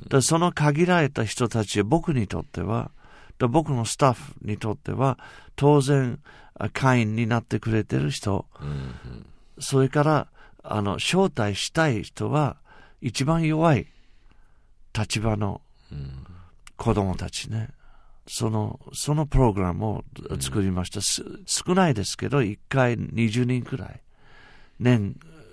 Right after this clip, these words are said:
Speaker 1: 年五回。
Speaker 2: うんうん。
Speaker 1: でも、そのプログラムをもし五十年続けたら、人数は関係ないですね。
Speaker 2: うん、そうですね。
Speaker 1: うん。
Speaker 2: 実際でもそのプログラムを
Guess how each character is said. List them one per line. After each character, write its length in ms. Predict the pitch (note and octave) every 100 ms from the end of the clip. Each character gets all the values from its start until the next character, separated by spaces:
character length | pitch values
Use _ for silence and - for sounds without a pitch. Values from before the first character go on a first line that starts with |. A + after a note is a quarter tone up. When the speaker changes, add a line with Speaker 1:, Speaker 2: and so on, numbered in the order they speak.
| -
Speaker 1:
年 400 | D#3+ B2 G#2 F#2 -
五 160 | - G2+
回。 360 | - G2+ B2+ - -
Speaker 2:
う 40 | C#2+
ん 20 |
う 20 |
ん。 140 | C2 - - - - -
Speaker 1:
で 80 |
も、 140 | C3 C#3
そ 140 | F3
の 100 | F3+
プ 120 | D#3+
ロ 140 | F3+ E3+
グ 80 | C#3+
ラ 140 | B2+
ム 100 | G#2+
を 40 |
も 160 | G#2 D3+
し 180 | C#3+ G#2+
五 180 | G#2+ G#2
十 180 | A#2 C#3+
年 260 | C3+ F2 - - - - -
続 300 | - A2 G#2
け 120 | F#2
た 180 | F2 F2
ら、 220 | F2 E2 - - - - - - - - -
人 260 | A2+ B2+
数 140 | C#3 C#3
は 140 | F#2+
関 200 | G2+ F#2+
係 140 | G#2+
な 120 | A#2 A#2
い 60 |
で 80 | F2+
す 180 | F2+ -
ね。 60 | F#2+
Speaker 2:
う 40 |
ん、 720 | F#2+ C2 B1 B1+ C2 C#2 - -
そ 160 | - D2
う 40 | -
で 60 |
す 180 | - -
ね。 100 | D2
Speaker 1:
う 40 |
ん。 400 | C#2 F#2 F2 D#2 - - -
Speaker 2:
実 120 | G#2+
際 180 | - D3
で 60 | C#3+
も 120 | F#2+
そ 100 | A2+
の 80 | A2
プ 120 | B2+
ロ 60 | A2+
グ 60 |
ラ 100 | F#2+
ム 160 | D#2+ D2
を 460 | C#2 C2+ C#2 -